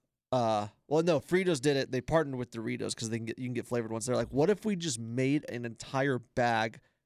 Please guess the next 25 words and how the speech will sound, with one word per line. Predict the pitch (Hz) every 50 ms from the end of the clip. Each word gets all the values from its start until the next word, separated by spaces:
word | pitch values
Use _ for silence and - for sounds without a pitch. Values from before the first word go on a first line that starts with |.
| _ _ _
dedicated | 156 143 131 131 120 - 123 117 117 113 107
to | - 113
this, | 107 107 107 113 -
to | - 139
where | 131 143 143 139 131 - - - - _ _ _ _
the | - 143 120
bag | 110 160 151 151 156 165 175 175 156 - _ _ _ _ -
was, | 143 139 123 110
like, | 123 131 127 120 113 - _ _ _ _ _ _ _ _ _ _ _ - - _ _ _ -
could | - 147 127
hold | 113 131 156 185 175
the | 190 170
contents, | - 160 156 147 139 131 - - 135 135 127 - - - - - _ _ _ _ _ _ -
you | 156 135
could | - 160 127
hold | 120 135 156
it | 170 165
with | 165 151
your | 147 151
hand | 147 151 151 143
and | 139 127
it | 123
not | 120 127 139 131 156
be | 160 156
hot, | 139 131 117 113 - 120 -